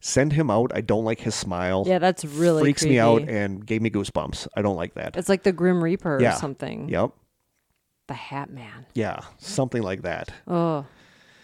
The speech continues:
Speaker 1: So, Peter, thank you for those. Those are creepy,
Speaker 2: Super
Speaker 1: but
Speaker 2: creepy
Speaker 1: I've, I've
Speaker 2: stories.
Speaker 1: heard the same sort of story where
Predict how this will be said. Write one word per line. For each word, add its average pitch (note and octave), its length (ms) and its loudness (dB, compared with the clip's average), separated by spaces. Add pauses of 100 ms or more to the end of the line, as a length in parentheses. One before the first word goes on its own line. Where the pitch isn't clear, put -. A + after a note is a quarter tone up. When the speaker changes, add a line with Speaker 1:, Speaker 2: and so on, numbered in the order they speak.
(120)
Speaker 1:
So, C3+ 340 4
Peter, D#3+ 460 -4
thank D3+ 300 -4
you E3+ 40 2
for F3+ 120 2
those. E3 480 4
Those B2+ 320 2
are C#3+ 60 -2
creepy, C3 260 -4
Speaker 2:
Super G3+ 220 4
Speaker 1:
but G#3 200 4
Speaker 2:
creepy G2+ 100 -2
Speaker 1:
I've, D#3+ 160 8
I've F3+ 280 6
Speaker 2:
stories. - 100 -2
Speaker 1:
heard D3 260 6
the G2+ 60 -8
same C#3 460 0
sort B2 320 2
of A#2 80 -2
story B2 400 2
where G#2+ 300 0